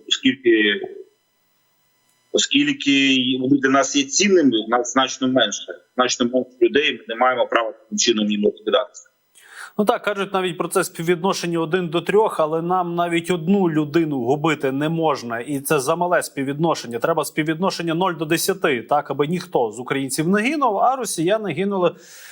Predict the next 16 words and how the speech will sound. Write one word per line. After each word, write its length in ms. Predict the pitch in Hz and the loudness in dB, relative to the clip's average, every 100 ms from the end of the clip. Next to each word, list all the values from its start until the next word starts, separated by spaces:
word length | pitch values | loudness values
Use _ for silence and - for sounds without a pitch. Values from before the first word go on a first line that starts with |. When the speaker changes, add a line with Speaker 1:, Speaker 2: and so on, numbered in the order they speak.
| - - - - | -20 -18 -10 -2
Speaker 2:
якомога 420 | 180 196 202 196 | 0 2 0 0
більшій 300 | 185 196 208 | -2 -2 -2
кількості, 480 | 208 170 - - 135 | -2 -2 -2 -4 -2
ті, 140 | 160 | -2
хто 180 | - 165 | 0 0
прийшли. 400 | 170 160 - 143 | 0 -2 0 2
До 100 | 151 | 2
речі, 260 | 196 202 | 2 -2
ще 380 | 180 - 220 220 | -4 0 2 2
одним 300 | 202 165 196 | 0 0 -2
свідченням 500 | - 202 196 190 180 | -2 -4 -4 -2 -2
про 140 | 165 175 | -2 -4
те, 180 | 185 | -4
що 160 | 175 175 | -6 -4
в 60 | 165 | -2
них 260 | 180 - | -4 -4